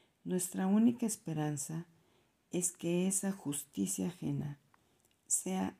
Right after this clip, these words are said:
acreditada a nuestra cuenta. Es la naturaleza simple y escandalosa del Evangelio lo que nos da esperanza y seguridad.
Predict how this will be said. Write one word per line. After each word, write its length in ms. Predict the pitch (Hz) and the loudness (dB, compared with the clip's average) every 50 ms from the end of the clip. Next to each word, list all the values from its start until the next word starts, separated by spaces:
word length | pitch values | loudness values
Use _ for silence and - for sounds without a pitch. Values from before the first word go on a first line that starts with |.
| _ - | _ -10
acreditada 1000 | 151 151 - 156 151 156 147 147 151 143 - - 170 170 170 175 180 190 - _ _ _ _ _ _ _ _ _ _ _ | -10 -8 -6 -4 -2 0 0 0 -2 -4 -4 -4 -4 -2 0 0 -2 -4 -6 _ _ _ _ _ _ _ _ _ _ _
a 80 | - 143 | -6 -4
nuestra 340 | 147 143 143 143 - 123 123 | -2 -2 -2 -2 -2 -4 -4
cuenta. 380 | 127 - 117 110 - - - - _ _ _ _ _ _ _ _ _ _ _ _ _ _ _ _ _ _ - _ _ _ _ _ _ _ _ _ _ _ _ _ _ _ - | -4 -4 -4 -4 -4 -6 -10 -20 _ _ _ _ _ _ _ _ _ _ _ _ _ _ _ _ _ _ -20 _ _ _ _ _ _ _ _ _ _ _ _ _ _ _ -2
Es 160 | 220 220 226 | 0 2 4
la 120 | 240 240 | 6 6
naturaleza 840 | 233 226 208 185 - - 165 165 165 165 160 170 170 - - 175 170 | 8 8 6 4 2 0 0 2 2 2 2 2 2 0 0 0 0
simple 580 | - - - 175 170 170 170 - - 170 185 185 | 0 -2 -2 0 0 -2 -2 -4 -4 -2 -2 -2
y 160 | 170 165 151 | 0 0 0
escandalosa 760 | 147 - - - 156 151 143 151 151 147 151 151 - 170 160 | 0 0 0 -2 -4 -2 -2 0 0 0 0 -2 -2 -4 -2
del 160 | 160 151 143 | -2 0 0
Evangelio 640 | 139 135 135 131 127 127 - 151 151 156 175 180 185 - _ _ _ _ _ - - _ _ _ _ - | 0 2 0 0 0 -2 -4 -6 -4 -2 -2 -2 -4 -6 _ _ _ _ _ -20 -20 _ _ _ _ -4
lo 160 | - 165 165 | -2 -2 0
que 120 | - 175 175 | 2 2 2
nos 240 | 170 165 165 160 170 | 2 2 2 0 0
da 120 | 185 190 | 2 2
esperanza 760 | 196 196 - - - 196 180 175 170 175 170 180 170 - 175 | 2 2 0 -4 -2 0 2 4 4 4 4 4 2 -2 -4
y 60 | 160 | -4
seguridad. 640 | - - 156 139 139 135 131 131 135 135 127 123 | -4 -4 -4 -2 0 2 2 2 2 2 0 -2